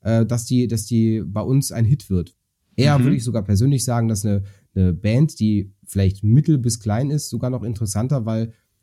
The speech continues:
Speaker 1: ich kann, hab da ja viel mehr zu erzählen. Also, wenn ich da mal das erste Mal die Frage stelle, äh,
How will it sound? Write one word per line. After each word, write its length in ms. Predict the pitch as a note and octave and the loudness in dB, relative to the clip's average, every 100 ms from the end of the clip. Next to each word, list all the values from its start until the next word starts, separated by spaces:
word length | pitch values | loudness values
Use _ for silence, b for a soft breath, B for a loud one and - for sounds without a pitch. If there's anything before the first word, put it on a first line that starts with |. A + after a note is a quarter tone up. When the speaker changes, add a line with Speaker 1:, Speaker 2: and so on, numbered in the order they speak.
| _ _ _ - | _ _ _ -8
Speaker 1:
ich 140 | G2 | -6
kann, 160 | G#2 A#2 | -2 -2
hab 120 | A#2 | 0
da 60 | A#2 | 0
ja 80 | G2+ | 2
viel 180 | C#3+ | 4
mehr 140 | D3+ C3 | 4 2
zu 160 | C3 | -4
erzählen. 420 | B2 A#2 E3 D#2+ - | -4 -2 0 -2 -4
Also, 280 | G2 G2 F#2+ - - | -2 0 0 -4 -2
wenn 160 | A#2 | 0
ich 140 | C#3 - | 0 0
da 140 | C#3 | -2
mal 100 | C3+ | 0
das 120 | A#2+ | -2
erste 280 | A2+ C3+ D3 | -4 -4 -2
Mal 60 | C3+ | -2
die 80 | |
Frage 320 | A#2 A#2 C#3+ C#3+ | -2 -2 -2 -2
stelle, 680 | D3 D3 D3+ F#2+ C3+ | -2 0 0 -4 -4
äh, 40 | C#3 | -4